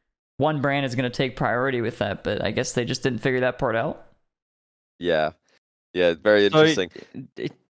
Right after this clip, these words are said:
Speaker 3: does P S G have the money, but they just don't wanna do any of the effort,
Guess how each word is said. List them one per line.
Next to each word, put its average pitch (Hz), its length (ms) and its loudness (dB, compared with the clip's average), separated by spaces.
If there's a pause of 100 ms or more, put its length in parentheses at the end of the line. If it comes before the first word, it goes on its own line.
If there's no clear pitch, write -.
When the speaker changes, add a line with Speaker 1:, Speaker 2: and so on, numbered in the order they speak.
(200)
Speaker 3:
does 156 160 0
P 185 220 4
S 190 100 2
G 170 180 4
have 151 180 4
the 139 80 2
money, 117 440 2
but 135 160 0
they 117 100 4
just 117 160 -8
don't 123 140 2
wanna 117 160 0
do 113 200 0
any 107 120 0
of 107 120 -6
the - 160 -10
effort, - 360 -6